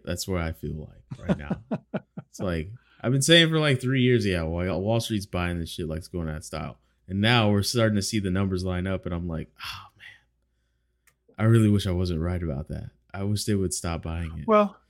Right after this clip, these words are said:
Speaker 2: and
Speaker 1: <laughs>
Speaker 2: well, the other, the other part of that is it's a propped up market that is correlated.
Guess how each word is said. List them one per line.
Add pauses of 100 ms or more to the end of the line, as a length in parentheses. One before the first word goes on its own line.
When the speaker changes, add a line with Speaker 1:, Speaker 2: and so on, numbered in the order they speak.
(340)
Speaker 2:
and
Speaker 1:
<laughs>
Speaker 2:
well,
the
other,
the
other
part
of
that
is
it's
a
propped
up
market (320)
that
is
correlated.